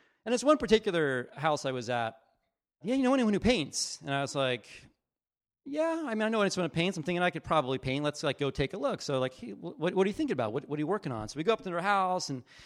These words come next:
this old, like, plantation-style home, and go through some rooms. And it was kind of a,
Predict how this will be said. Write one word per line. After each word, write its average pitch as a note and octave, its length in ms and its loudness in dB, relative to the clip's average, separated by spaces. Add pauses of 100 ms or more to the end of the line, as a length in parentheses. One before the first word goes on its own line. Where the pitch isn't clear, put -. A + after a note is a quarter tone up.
(180)
this E4+ 160 -6
old, F#3 500 6
like, D3+ 160 0
plantation-style D#3+ 800 0
home, D3 600 -2
and B2+ 300 -6
go E3 120 -2
through E3 120 -8
some C#3+ 220 -8
rooms. C#3 420 -10
And F4+ 60 -10
it F#4 60 -6
was D#4+ 120 -2
kind A3 220 -4
of D#3 40 -2
a, C3+ 280 2